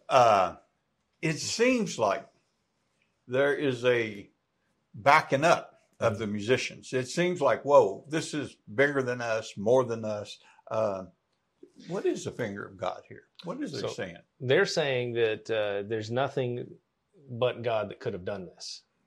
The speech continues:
Speaker 2: And that's the finger of God reaching down and touching it. And it covered the, all the land, including Goshen. Now, they could not duplicate it, and this is the first time that they couldn't duplicate it. But yet, it still went to the land of Goshen.
Speaker 1: Right.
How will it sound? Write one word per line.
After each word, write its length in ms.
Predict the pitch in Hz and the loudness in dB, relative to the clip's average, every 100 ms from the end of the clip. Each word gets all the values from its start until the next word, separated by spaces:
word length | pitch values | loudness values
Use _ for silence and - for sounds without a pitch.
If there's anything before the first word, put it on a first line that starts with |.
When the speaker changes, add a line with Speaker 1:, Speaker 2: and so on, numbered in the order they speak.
| - | -8
Speaker 2:
And 140 | 117 | -6
that's 180 | 113 113 | -4 -6
the 100 | 127 | -8
finger 340 | - 135 127 123 | -6 -4 -2 -2
of 100 | 110 | 0
God 240 | 117 107 | -2 -2
reaching 260 | 113 - 107 | -6 -6 -6
down 200 | 104 98 | -6 -6
and 80 | |
touching 280 | 107 107 - | -8 -8 -10
it. 60 | - | -10
And 80 | 101 | -10
it 80 | - | -4
covered 320 | 151 - 127 | -4 -4 -4
the, 100 | 131 | -4
all 420 | 127 - 120 170 | -6 -4 -2 0
the 80 | 170 | 0
land, 340 | 147 123 120 | -2 -2 -2
including 840 | 117 107 - - 156 147 120 110 104 | -6 -8 -12 -2 0 0 -2 -4 -4
Goshen. 440 | 117 101 - - _ _ | -4 -4 -10 -16 _ _
Now, 200 | 110 107 | -8 -4
they 160 | 101 143 | 0 -2
could 240 | - 196 170 | 0 -2 0
not 260 | 156 113 | -4 -2
duplicate 500 | 175 - 147 - 98 | -2 0 -4 -4 -4
it, 100 | 104 | -4
and 80 | 101 | -6
this 140 | 113 113 | -8 -8
is 80 | |
the 80 | 104 | -10
first 300 | - 135 123 | -2 -2 -2
time 200 | 139 117 | -8 -6
that 100 | 104 | -4
they 140 | - 120 | -4 -4
couldn't 340 | - 117 98 | -6 -10 -8
duplicate 420 | 120 117 95 85 85 | -8 -8 -10 -12 -12
it. 80 | _ _ _ - - | _ _ _ -20 -10
But 200 | 110 107 | -8 -6
yet, 360 | 120 139 135 117 | -2 0 0 -2
it 260 | 117 127 | -8 -8
still 280 | - 147 127 | -8 -4 -4
went 160 | 117 - | -4 -8
to 60 | |
the 100 | 110 | -8
land 240 | 104 104 92 | -8 -8 -10
of 100 | 90 | -6
Goshen. 360 | 127 117 - - _ | -4 -4 -10 -18 _
Speaker 1:
Right. 240 | 113 98 | -12 -10